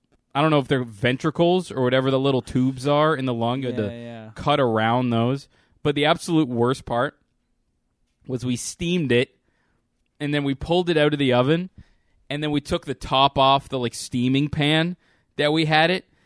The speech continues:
Speaker 2: <laughs>
Speaker 1: and the lung had inflated from the steam, and it just started, like,
Speaker 2: Oh.
Speaker 1: breathing. It was just like, <gasps> it, like, made a noise. <laughs>
Speaker 2: Kill me! <laughs>
Speaker 1: Why? And then <laughs> so we just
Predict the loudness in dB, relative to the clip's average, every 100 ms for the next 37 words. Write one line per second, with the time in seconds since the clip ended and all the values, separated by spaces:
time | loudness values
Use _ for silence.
0 | -20 -20 _ -2 0 2 4 4 4 0
1 | 0 0 -4 -4 -2 2 2 2 -2 -4
2 | -2 -2 -4 -2 0 0 0 -2 -2 0
3 | 0 -2 -4 -4 -2 0 0 2 2 0
4 | -8 -10 -6 -2 6 10 12 10 10 6
5 | 6 2 -2 -4 -6 -4 -2 0 2 0
6 | 0 0 2 2 0 -4 -8 -10 -14 -8
7 | 0 4 6 6 6 6 4 2 2 0
8 | 2 4 4 4 2 2 2 4 6 6
9 | 2 0 -4 -4 -10 -8 -10 -8 -10 _
10 | -6 -2 -2 -2 -2 0 0 -2 -2 -4
11 | _ _ -16 -14 -8 -2 0 0 0 0
12 | 2 0 -2 -2 -4